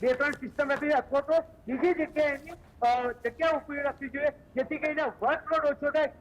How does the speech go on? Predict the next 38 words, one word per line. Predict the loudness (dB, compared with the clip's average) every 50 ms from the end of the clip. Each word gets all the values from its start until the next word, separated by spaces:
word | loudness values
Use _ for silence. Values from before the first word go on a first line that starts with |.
| -14 -6
લાઈનો | -2 0 0 0 2 2 2
ઓછી | 2 2 2 0 -4 -8 -4
થાય, | -2 0 0 0 -2 -6 -12 -20 -8 -2
સાથે | 0 0 0 0 0 -2
સાથે | 0 -2 -4 -2 -4 -4
જે | -2 0 0 0 0 -2 -4 -10 -12 -8
કોમ્પ્યુટર | -6 -6 -6 -6 -6 -4 0 0
ઓપરેટર | 2 2 0 -2 -2 -2 -2 -2 -2 -4
છે, | -2
એ | -2 -2 -2
લોકોએ | -2 -2 0 0 0
ખાસ | 0 0 -2 -2 0 0 -2 -2
ધ્યાન | -2 -2 -2
રાખવાની | -2 -4 -2 -2 -4 -2 -2
જરૂર | -2 -2 -2 -2
છે, | -4 -4 -4
કારણ | -6 -8 -20 -14 -6 -2 -2 0
કે | 2 2 0 0
ક્યાંક | 0 0 -2 0 0 0
ને | -2 0
ક્યાંક | 0 0 2
આવી | 2 0 0 0
નાનકડી | -2 -4 -4 -4 -4 -4 -2 -2
મિસ્ટેક | -2 -2 -2 -2 0 0 0 2 2
થાય | 2 2 2
છે, | 2 0 -2 -2 -2 -6 -6 -2 -2
એને | 0 0 0
કારણે | -2 -2 -2 -2 -2 0 0 -2 -2 -4 -6 -12 -20 -20 -20 -20 -20 -20 -16 -8 -4
અરજદારો | -2 -2 0 -2 -2 -2 -2 -2 0 -2 -2
છે, | -2 -2 -2
એ | -2 -2
ખર્ચના | -2 -4 -6 -6 -6 -4 -4 -4
ખડામાં | -4 -4 -4 -4 -2 -2 -2 -4
પણ | -4 -4 -6 -6 -12 -16 -12 -6 -2
ઉતરી | -2 -2 -2 -4 -8 -4
જતા | -4 -2 -2 0 2
હોય | 2 2
છે. | 2 0